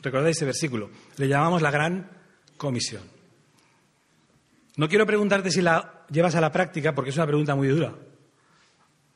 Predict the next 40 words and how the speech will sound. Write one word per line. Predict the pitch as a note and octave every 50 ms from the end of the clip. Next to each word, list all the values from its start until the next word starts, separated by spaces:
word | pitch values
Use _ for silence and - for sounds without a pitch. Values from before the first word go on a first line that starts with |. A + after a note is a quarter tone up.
| _ _
Pero | - D3 C#3 C#3
yo | C#3+ D#3+ G3 A#3+ A3
a | F#3+ D#3+
veces | F3 F3 G3+ F3+ D#3+
no | E3 D#3
la | D3 C#3
llevo | C#3+ C3
a | B2
la | A#2 A2
práctica. | B2+ D3 C3+ - A#2 F#2+ G2+ G#2 - _ _ _ _ _ _ _ _ _ _ _ _ _ - - - -
Y | D#3+ D#3+
de | E3 F#3 A#3
hecho, | A3+ - G#3+ G#3+ A#3+ C#4+ D4 - -
si | - - D3+
me | C#3+ C#3 C3+
permitís | D3+ D3 C#3+ C#3+ C#3 - F#3+ F#3+ - - -
la | E3+ E3
alusión, | D#3+ D#3 D3 C#3 - - F#3 G3 F#3+ F#3 G3 A#3 B3+ - - - - - - - - - -
la | D3 D#3 D3+ D3
iglesia | D3 D#3+ G3 A3+ A3 - G#3+ F#3
primitiva, | F3 F#3 F3+ E3+ E3+ C#3+ G3 G#3+ F#3+ F#3+ G#3 A#3 - - -
al | F#3+ A#3+ B3+
principio, | C4 B3+ A#3 D#3 A#3 B3 - F#3 F#3 G#3+ B3+ A3 - - -
tampoco | G#3 G3+ E3+ F#3 B3+ B3 A#3 A3
la | G#3
llevó | F#3+ F#3 F#3+
a | G3
la | G3
práctica. | F#3 A#3+ B3+ F#3+ F3 D3+ B2 G#2+ F#2 - - - - _ _ _ _ _ _ _ _ _ _ _ _ _ _ - - -
Aunque | D#3+ D3+ D3 D#3
Jesús | D3 D#3+ D#3 - A3+ B3
les | B3+ A#3 G#3
enseñó | G#3+ - - G#3 G#3+
claramente | F#3 G3 G3 F#3 F#3 G3 A#3 A#3 G3 F#3
que | E3+ E3
tenían | C#3+ E3 E3+ G3 G3
que | G3 G#3 G#3+
ir | G3+
a | G3
evangelizar | F#3 E3+ - E3+ D#3 D#3 D3 F#3+ G#3+ G3+ D3